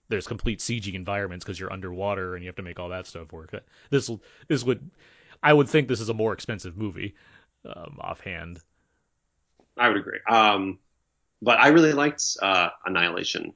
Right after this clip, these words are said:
Speaker 2: I think that I've se-, I've seen it many times since, and, uh, and that's, it's really grown on me.
Speaker 1: It's very good. <laughs>
Speaker 2: Yeah,
Speaker 1: Yeah, I
Speaker 2: really
Speaker 1: agree.
Speaker 2: good. Um, I feel like that's the movie that if we are, I mean, it's really not necessarily like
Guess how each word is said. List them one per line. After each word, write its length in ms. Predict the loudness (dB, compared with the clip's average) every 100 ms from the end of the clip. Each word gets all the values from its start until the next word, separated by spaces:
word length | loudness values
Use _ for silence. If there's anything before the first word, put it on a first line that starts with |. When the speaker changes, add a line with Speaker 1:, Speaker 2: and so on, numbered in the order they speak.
| -4
Speaker 2:
I 80 |
think 140 | 0 2
that 120 | 0 -2 2
I've 140 | 4
se-, 140 | 6 6
I've 120 | 6
seen 180 | 6 6
it 80 |
many 200 | 4 0
times 420 | 4 4 4 2 0
since, 380 | 0 0 -4 -6
and, 120 | -4
uh, 80 | -2
and 160 | -2 0
that's, 200 | 0 0
it's 180 | -2 4
really 220 | 4 4
grown 240 | 2 2
on 140 | 2 -2
me. 80 | -4
Speaker 1:
It's 120 | -4
very 340 | -2 0 0
good. 240 | 0 0 -2 _ _
<laughs> 200 | -8 -2
Speaker 2:
Yeah, 220 | 2 2
Speaker 1:
Yeah, 100 | 0 -6 -4
I 80 | 2
Speaker 2:
really 120 | 4
Speaker 1:
agree. 300 | 4 -2 -4 _
Speaker 2:
good. 80 | -14 _ _ _ _ _ _ -2
Um, 580 | 6 8 8 6 2 -8 _ _ 2
I 80 | 6
feel 180 | 8 10
like 160 | 10
that's 220 | 8 4 2
the 100 | -4
movie 280 | -2 0
that 320 | 2 4 2 0 _ _ _ _ _ -4
if 160 | -4 0
we 140 | 0
are, 60 | 0
I 40 |
mean, 120 | 0 -2
it's 140 | 4
really 180 | 6 6
not 180 | 4 0
necessarily 360 | -2 -4 -6
like 160 | -8